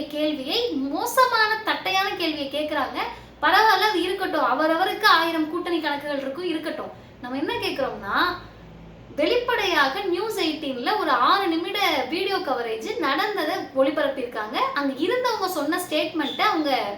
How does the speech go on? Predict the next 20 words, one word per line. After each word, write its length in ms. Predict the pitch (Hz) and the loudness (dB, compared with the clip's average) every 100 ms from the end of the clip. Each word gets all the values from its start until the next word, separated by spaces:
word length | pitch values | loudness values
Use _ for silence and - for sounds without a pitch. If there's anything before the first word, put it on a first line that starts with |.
| - | -2
டாக்குமெண்ட் 480 | 269 359 381 370 302 | 4 4 2 -4 -2
பண்றாங்க. 640 | 240 233 240 214 202 349 392 - - - - - - - | -4 -4 -6 -6 -4 -4 -4 -14 -20 -20 -20 -20 -20 -2
மயக்கம் 500 | 254 381 554 508 508 | 2 4 4 4 4
போட்டு 220 | 381 427 | 2 4
வரிசையா 380 | 330 349 403 415 | 2 2 0 2
விழுகுறாங்க. 460 | 330 359 349 285 247 | 2 2 2 2 0
"சார், 320 | - 392 339 | 0 0 0
ஏழு 280 | 311 403 440 | 2 2 2
மணி 180 | 415 320 | 2 0
நேரம் 480 | 277 311 339 466 453 | 0 2 2 2 2
குழந்தைங்களோட 500 | 311 330 320 320 415 359 | 2 2 2 2 2 2
நெரிசல்ல 360 | 302 - 349 277 | 0 0 -2 0
நிக்கிறோம், 420 | 269 - 302 453 | -2 -2 -2 0
எங்களுக்கு 320 | 349 285 262 | 0 -2 -2
மூச்சு 400 | 277 480 508 453 | 0 0 2 0
திணறுதுங்க, 440 | 330 294 269 254 440 - | 0 -2 -2 -2 -4 2
தண்ணி 320 | 302 359 440 | 2 4 2
வேணும், 380 | 392 311 285 - | 2 0 0 -2
இதான் 260 | 269 294 392 | 2 2 2
செய்தி." 520 | - 311 311 311 | 0 0 0 -2